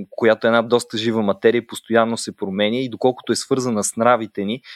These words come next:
и начина, по който ние, примерно да кажем, сме спрели да възприемаме секса като такова табу от седемдесетте години до сега, е нормално това да се отрази по определен начин и на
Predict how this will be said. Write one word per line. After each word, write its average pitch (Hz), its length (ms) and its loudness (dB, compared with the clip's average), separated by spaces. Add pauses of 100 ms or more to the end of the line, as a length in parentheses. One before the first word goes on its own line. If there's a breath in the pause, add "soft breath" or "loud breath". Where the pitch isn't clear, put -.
(140 loud breath)
и 104 60 -4
начина, 117 380 -2
по - 80 -20
който 117 340 0
ние, 113 400 0 (120)
примерно 110 220 -2
да 101 80 -6
кажем, 110 380 0 (240 loud breath)
сме 101 220 -6
спрели 117 360 2
да 110 120 -4
възприемаме 113 840 -2
секса - 480 0
като 107 220 -10
такова 110 500 2
табу 113 320 -2
от 107 120 -6
седемдесетте 101 680 -2
години 98 440 -2
до 92 100 -8
сега, 127 400 -2
е 131 80 0
нормално 120 520 0
това 127 160 2
да 123 80 -2
се - 120 -6
отрази 107 400 -6
по 113 100 -6
определен 101 520 0
начин 110 380 -2 (360 loud breath)
и 120 140 0
на 117 320 4